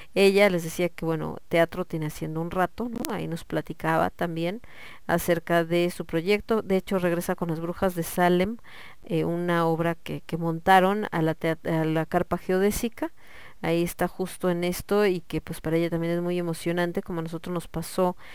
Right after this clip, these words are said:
el nueve con esto de, mm, eh, de lo que presentamos de, eh, eh, eh, eh, perdón, es que ando buscando acá la,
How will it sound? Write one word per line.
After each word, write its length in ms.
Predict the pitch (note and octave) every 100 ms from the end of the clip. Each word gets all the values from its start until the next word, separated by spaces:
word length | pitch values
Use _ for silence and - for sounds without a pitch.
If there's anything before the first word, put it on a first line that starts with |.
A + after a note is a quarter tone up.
| - -
el 460 | - F#3 F#3 F#3 F#3+
nueve 560 | G3 G3 G3 F#3 G3+ G3 -
con 300 | - E3+ E3+
esto 420 | F3 - - F3+
de, 440 | E3+ E3 D3+ D3+ D3+
mm, 240 | D3 C#3+ D3+ - - - - - - - -
eh, 1040 | E3+ D3+ D3 D#3 - - - G1+ A1 B1+ -
de 100 | E3
lo 100 | D#3+
que 120 | E3+
presentamos 1120 | D#3+ E3 E3+ E3 - F#3 F#3 F#3+ F#3+ - - -
de, 520 | - D#3 D3+ D3 D3 C#3
eh, 140 | D#3 -
eh, 120 | D3+ -
eh, 140 | D#3+ -
eh, 360 | D#3+ D3+ D3 D3+ - - - - - -
perdón, 260 | - E3 E3
es 80 |
que 120 | - D#3+
ando 140 | D#3+
buscando 340 | D#3 - D3+
acá 180 | D3+ D#3
la, 220 | D3+ C#3